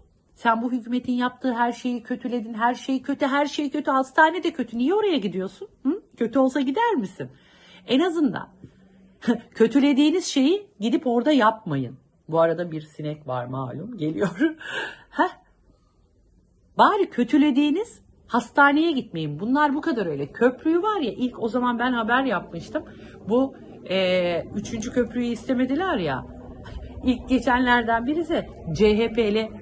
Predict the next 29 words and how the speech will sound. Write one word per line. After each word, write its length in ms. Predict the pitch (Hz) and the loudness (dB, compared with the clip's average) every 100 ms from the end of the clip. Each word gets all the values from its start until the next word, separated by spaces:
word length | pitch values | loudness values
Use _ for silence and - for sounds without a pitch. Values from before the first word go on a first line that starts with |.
| - | -6
makam 320 | 190 196 233 | -2 0 0
araçlarıydı. 840 | 196 165 151 - 147 147 135 139 120 - - - | 2 2 -2 -4 -2 -2 -2 -2 -2 -4 -4 2
Tabii 280 | 226 175 135 - - | 2 2 -2 -6 0
Ankara'ya 500 | 190 196 190 165 151 | 2 2 0 0 0
sıfır 300 | 151 214 185 | -2 -4 0
altı 360 | 170 170 196 185 | 2 0 -2 -4
C 220 | 185 180 | -2 0
H 160 | 170 | -2
P. 240 | 185 170 - | -2 -4 -2
İlk 240 | 233 - | -6 -2
geçen 260 | 196 - 196 | -2 -2 -2
onlardı. 580 | 180 175 175 165 143 123 - - - - - | -2 -2 0 0 -2 -6 -10 -12 -14 -12 -2
Bunlar 460 | 202 370 392 269 208 | 2 4 6 4 6
her 220 | 254 302 | 4 4
şeyin 300 | - 277 208 | 2 0 2
çok 260 | 254 233 | -2 0
iyi 120 | 247 240 | 2 2
olduğunu 420 | 214 202 214 202 | 2 0 -2 -2
biliyor. 460 | 196 208 175 123 - - - - - - - - - - | -2 0 0 -2 -8 -18 -20 -20 -20 -20 -20 -20 -20 -2
Eksik 400 | 214 - - 185 | -2 -2 -8 -2
var 180 | 208 190 | 2 2
mı? 160 | 180 240 | 0 -2
Var. 220 | 339 165 - - - | -2 -4 -10 -20 -8
Yapılanların 760 | 180 196 240 226 214 208 196 185 | -4 -4 -2 -2 -2 -2 -4 -4
iyi 180 | 190 202 | -4 -2
olduğunu 420 | 202 196 208 202 | -2 -2 -4 -4
biliyor. 300 | 247 381 - | -2 -2 -4
Kullanmaya 640 | - 262 277 202 180 165 | -2 2 4 4 0 -2
gelince 520 | 156 220 320 240 151 | -2 -4 -4 -4 -6